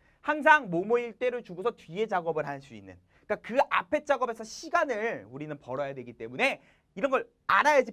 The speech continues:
빨리빨리 갈 수 있을 거 아니야. 됐죠?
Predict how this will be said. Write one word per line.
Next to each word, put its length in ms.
빨리빨리 440
갈 120
수 100
있을 140
거 100
아니야. 160
됐죠? 360